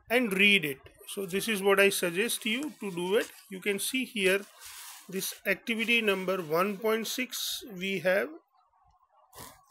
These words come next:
I have this activity number one point six. You should read this activity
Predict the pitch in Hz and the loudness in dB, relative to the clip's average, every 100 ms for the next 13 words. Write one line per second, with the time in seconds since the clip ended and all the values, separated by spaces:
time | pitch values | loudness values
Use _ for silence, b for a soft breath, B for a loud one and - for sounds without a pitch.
0 | - 185 175 214 240 226 214 202 - 214 | -2 -2 2 2 0 -6 -4 -4 -4 -8
1 | 208 214 202 190 190 165 170 185 185 196 | -6 -4 -4 -4 -6 -4 -4 -4 -4 -2
2 | 196 - 277 - - - _ _ _ _ | -2 -6 -10 -10 -12 -12 _ _ _ _
3 | _ _ _ _ _ _ _ _ _ - | _ _ _ _ _ _ _ _ _ -20
4 | - _ _ _ _ _ _ - - - | -20 _ _ _ _ _ _ -18 -16 -20
5 | - - - _ _ - 247 233 285 226 | -20 -20 -20 _ _ -16 -12 -6 -6 -4
6 | 220 247 233 202 208 185 - 202 196 214 | 0 0 -2 -4 -2 -2 -2 -10 -8 -10
7 | 285 | -12